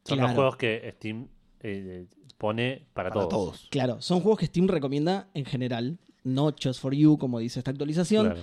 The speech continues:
Speaker 2: Pero ¿qué pasa? Claro, te apa-, te podían aparecer ahí juegos que vos ya tenías.
Speaker 1: Claro.
Speaker 2: ¿Entendés? Lo cual es
Speaker 3: Sí,
Speaker 2: una
Speaker 3: porque todo el mundo veía lo mismo.
Speaker 2: Claro, era, era medio una boludez igual.
Speaker 3: Ve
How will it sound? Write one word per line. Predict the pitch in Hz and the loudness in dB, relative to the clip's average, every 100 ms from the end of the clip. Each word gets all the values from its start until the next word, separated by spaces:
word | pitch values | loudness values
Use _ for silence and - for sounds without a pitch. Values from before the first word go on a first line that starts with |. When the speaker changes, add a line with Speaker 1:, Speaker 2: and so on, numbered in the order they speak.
| 170 - | -10 -4
Speaker 2:
Pero | 139 | 0
¿qué | 151 | 2
pasa? | 170 143 120 | 2 0 -2
Claro, | 151 165 135 - _ _ _ _ - | -2 -2 -4 -8 _ _ _ _ -4
te | 131 | -2
apa-, | 123 135 | 0 -2
te | 135 127 | 0 4
podían | 139 208 | 8 8
aparecer | 202 175 170 185 | 6 2 2 4
ahí | 156 165 | 4 4
juegos | 160 202 | 4 4
que | 170 | 4
vos | 170 | 4
ya | 185 | 4
tenías. | 180 247 208 123 - | 6 6 6 2 -6
Speaker 1:
Claro. | - 104 101 135 | -6 -2 -2 -2
Speaker 2:
¿Entendés? | 117 113 131 185 - - | -6 -2 0 -2 -8 -8
Lo | 131 | -2
cual | 135 - | 2 4
es | |
Speaker 3:
Sí, | - 233 | 6 6
Speaker 2:
una | - | 6
Speaker 3:
porque | 139 127 | 4 2
todo | 160 | 2
el | 147 | 2
mundo | 156 135 | 0 0
veía | 127 127 | 2 0
lo | 123 | -4
mismo. | 135 151 101 | -8 -8 0
Speaker 2:
Claro, | 165 151 139 135 151 | 2 4 2 0 -2
era, | - - 262 | -8 -6 -2
era | 233 | 2
medio | 170 165 | 4 6
una | 156 | 6
boludez | 139 139 135 123 | 4 6 4 4
igual. | 131 139 | 2 2
Speaker 3:
Ve | 156 | 2